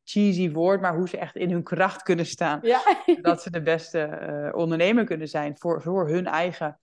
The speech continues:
Speaker 1: doelen.
Speaker 2: Ja, tof. En ja, je hebt natuurlijk ook, eh, het boek geschreven, De Route naar een ton per jaar.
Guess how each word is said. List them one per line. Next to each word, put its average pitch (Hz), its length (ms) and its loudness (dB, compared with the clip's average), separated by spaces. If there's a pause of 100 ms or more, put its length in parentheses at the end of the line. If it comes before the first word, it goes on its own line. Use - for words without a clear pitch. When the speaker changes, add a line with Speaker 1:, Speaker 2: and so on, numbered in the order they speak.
(100)
Speaker 1:
doelen. 185 440 -4 (880)
Speaker 2:
Ja, 185 380 -10
tof. 196 360 -12 (560)
En 220 440 -8 (200)
ja, 214 140 -8
je 202 120 -4
hebt 226 160 -6
natuurlijk 208 400 -8
ook, 202 260 -8
eh, - 160 -8
het 175 160 -8
boek 214 220 -10
geschreven, 240 600 -10
De 269 120 -6
Route 214 300 -10
naar 185 180 -12
een 190 100 -10
ton 214 240 -10
per 180 120 -10
jaar. 185 420 -2